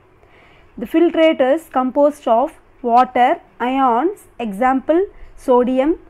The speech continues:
potassium and chloride, glucose and small proteins. The rate of filtration is approximately one twenty-five M L per minute or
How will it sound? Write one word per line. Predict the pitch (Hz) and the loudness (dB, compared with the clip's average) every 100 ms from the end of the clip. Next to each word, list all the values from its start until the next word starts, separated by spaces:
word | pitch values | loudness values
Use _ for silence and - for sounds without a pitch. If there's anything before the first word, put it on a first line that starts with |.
| - | -14
potassium | - 247 262 262 277 320 381 | -4 0 0 0 0 0 -2
and | - 240 220 | -6 -6 -4
chloride, | 262 262 233 233 359 - _ _ - | 0 0 0 0 -2 -6 _ _ -8
glucose | 214 277 - 302 285 359 - | -4 -2 4 4 4 2 -8
and | 262 254 | -6 -6
small | - 262 262 | -2 -2 -2
proteins. | 262 277 277 208 190 - - _ _ _ _ _ _ | 0 0 0 -8 -8 -14 -20 _ _ _ _ _ _
The | 208 240 | -6 0
rate | 269 320 330 | 4 4 4
of | 320 320 | 2 2
filtration | - 294 294 294 277 294 240 | -2 -2 0 0 0 -4 -2
is | 247 294 - | -4 -6 -6
approximately | 240 - 277 269 - 269 269 - 240 233 349 | -6 -2 -2 -2 -4 -4 -4 -6 -6 -4 -6
one | 330 240 285 302 | -4 -4 -2 -2
twenty-five | 294 269 269 262 - | -2 -2 -4 -4 -4
M | 247 254 | -4 -2
L | 269 233 359 403 - | 0 -2 -4 -8 -8
per | 247 240 | -4 -4
minute | 240 262 285 339 - - | -2 -2 -2 -2 -6 -4
or | 226 226 269 | 2 2 0